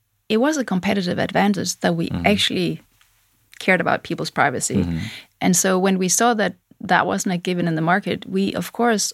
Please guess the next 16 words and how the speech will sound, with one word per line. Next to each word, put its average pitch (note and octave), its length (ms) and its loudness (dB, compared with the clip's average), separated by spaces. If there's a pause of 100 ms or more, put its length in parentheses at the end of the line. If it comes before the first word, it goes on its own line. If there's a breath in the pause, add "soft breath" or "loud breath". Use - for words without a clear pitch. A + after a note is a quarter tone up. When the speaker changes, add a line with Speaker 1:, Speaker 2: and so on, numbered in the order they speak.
Speaker 1:
also A3 220 0
wanted F3+ 240 0
people F#3+ 280 -2
to F3+ 140 -6
understand A3 540 0
that - 100 -4
there - 100 -4
was E3 160 -2
a E3+ 40 -14
difference - 520 -4 (140)
Speaker 2:
Yeah. G#2 180 2
Speaker 1:
between F3+ 300 0
product E3+ 300 0
A E3 100 0
and E3 100 0
B. E3+ 280 0